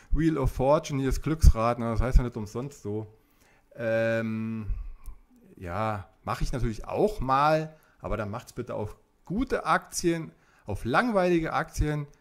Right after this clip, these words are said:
auf Deutsch gesagt, scheiß auf die hohen Prämien von den Tech-Dingern hier oder was weiß ich, äh, von irgendwelchen Biotech-Teilen.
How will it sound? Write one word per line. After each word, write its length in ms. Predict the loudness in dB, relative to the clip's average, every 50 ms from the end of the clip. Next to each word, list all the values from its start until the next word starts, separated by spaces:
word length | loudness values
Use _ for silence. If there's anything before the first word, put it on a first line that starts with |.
| _ _ _
auf 140 | -10 -8 -6
Deutsch 260 | -4 -2 -2 -4 -4
gesagt, 280 | -8 -8 -8 -8 -8 -8
scheiß 260 | -8 -8 -8 -8 -8
auf 160 | -10 -12 -10
die 140 | -8 -6 -6
hohen 320 | -4 -4 -4 -4 2 6
Prämien 340 | 6 6 6 4 -4 -4 -4
von 160 | -4 -4 -4
den 160 | -4 -4 6 10
Tech-Dingern 560 | 10 10 10 8 -4 -4 -4 -4 -4 -4 -4
hier 300 | -4 -4 -4 -4 -6 -6
oder 340 | -6 -6 -4 -4 -4 -4 -4
was 200 | -6 -8 -8 -8
weiß 160 | -8 -8 -8
ich, 200 | -10 -12 -12 -12
äh, 120 | -12 -12 -10
von 260 | -10 -10 -10 -10 -10
irgendwelchen 720 | -10 -8 -8 -6 -6 -6 -6 -6 -6 -6 -8 -8 -10 -14 -18 -20 -18 _
Biotech-Teilen. 960 | -4 -2 -2 4 8 8 6 6 4 0 0 0 2 2 2 0 -2 -4 -6